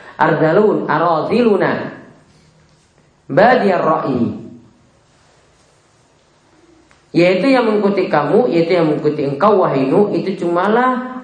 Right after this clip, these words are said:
orang-orang yang hina dina dan juga orang yang sedikit pemahamannya.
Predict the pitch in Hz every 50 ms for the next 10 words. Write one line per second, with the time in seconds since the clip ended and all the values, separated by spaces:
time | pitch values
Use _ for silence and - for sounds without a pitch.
0 | - - 175 180 180 175 180 175 185 190 196 196 196 190 175 165 165 147 156 208
1 | 233 233 214 202 185 - - 165 165 170 156 120 101 - - - - - - -
2 | - - - _ _ _ - 135 127 123 123 156 160 156 185 190 - 185 170 170
3 | 175 175 175 165 151 139 - - - - - - - - - - 202 208 202 -
4 | - 165 156 143 127 120 131 131 127 123 123 123 117 110 107 98 90 - - -